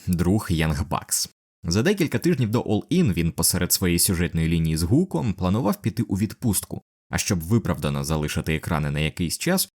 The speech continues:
придумав спот із запуском його в скло орендованого авто. Компанія погодила спот, і його зйомки мали відбутися на Collision. А як було сказано раніше, Панк був задіяний в організації цього щотижневика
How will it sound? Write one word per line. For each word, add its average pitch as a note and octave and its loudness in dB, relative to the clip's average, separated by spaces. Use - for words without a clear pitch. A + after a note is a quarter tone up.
придумав F#3 2
спот - 0
із E2+ 2
запуском E2 0
його D2+ -4
в - -4
скло - 0
орендованого D#2 0
авто. - -8
Компанія F3+ 2
погодила F2+ 2
спот, - 0
і D#2 0
його D#2+ 2
зйомки G2+ -2
мали F2 2
відбутися E2+ -2
на E2 0
Collision. F2+ 0
А - -4
як D2+ 0
було D2+ 0
сказано E2+ 0
раніше, D3+ 2
Панк C3+ 0
був F#2+ 0
задіяний F2 2
в C#2+ -6
організації D2+ -2
цього E2+ 0
щотижневика C3 0